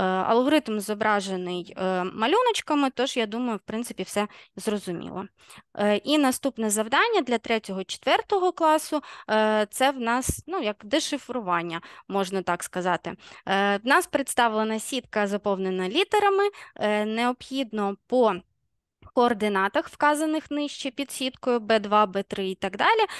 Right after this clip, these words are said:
з-, розшиф-, розшифрувати саме слово. Слово, звісно, треба буде ввести самостійно. Е,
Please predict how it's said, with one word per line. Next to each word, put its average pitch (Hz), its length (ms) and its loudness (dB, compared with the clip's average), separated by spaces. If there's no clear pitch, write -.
з-, 214 460 2
розшиф-, 233 540 -2
розшифрувати 247 920 0
саме 226 400 -2
слово. 170 500 -4
Слово, 359 360 4
звісно, 262 360 -2
треба 240 300 0
буде 220 300 -2
ввести 202 500 -2
самостійно. 190 1000 -6
Е, 190 420 0